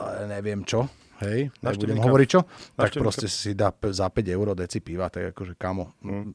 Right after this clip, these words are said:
Speaker 2: jasné, návštevník
Speaker 1: Keby sme boli v
Speaker 2: festivalu,
Speaker 1: Kodani, tak je to asi OK.
Speaker 2: on, jeho to v podstate nezaujíma, akože
Speaker 1: Tak.
Speaker 2: ani, ani ho to nemá prečo zaujímať, vieš,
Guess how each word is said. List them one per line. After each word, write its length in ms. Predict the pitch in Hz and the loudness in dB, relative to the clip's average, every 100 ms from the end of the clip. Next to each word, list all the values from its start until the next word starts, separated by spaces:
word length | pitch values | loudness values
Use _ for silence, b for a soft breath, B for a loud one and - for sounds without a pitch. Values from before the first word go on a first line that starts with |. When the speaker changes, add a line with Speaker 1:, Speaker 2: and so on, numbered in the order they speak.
| - | -10
Speaker 2:
jasné, 260 | 113 - 107 | -8 -6 -4
návštevník 320 | 127 - 117 | -6 -4 2
Speaker 1:
Keby 100 | 139 | 4
sme 100 | 147 | 6
boli 100 | 156 | 6
v 20 | 135 | 6
Speaker 2:
festivalu, 160 | 113 | 8
Speaker 1:
Kodani, 220 | 120 127 | 10 10
tak 140 | 104 104 | 8 2
je 80 | 101 | 2
to 80 | 104 | 0
asi 160 | - | 0
OK. 160 | 90 - 82 | -2 -2 -2
Speaker 2:
on, 180 | 110 107 | 0 0
jeho 260 | 107 113 113 | -2 -2 0
to 140 | 117 | -2
v 160 | 98 - | -6 -6
podstate 420 | 110 - 104 - | -8 -4 -6 -6
nezaujíma, 600 | 90 90 90 92 87 87 87 | -8 -6 -6 -8 -8 -12 -14
akože 300 | 87 92 85 90 | -14 -12 -12 -8
Speaker 1:
Tak. 240 | 92 - | -8 -8
Speaker 2:
ani, 180 | - 120 | -6 -4
ani 200 | - 131 | -4 -2
ho 100 | 120 | -2
to 120 | 117 | -4
nemá 220 | 104 107 92 | -4 -4 -4
prečo 300 | 92 92 87 | -6 -8 -10
zaujímať, 480 | 82 82 82 82 82 | -10 -12 -12 -14 -10
vieš, 200 | 98 | -10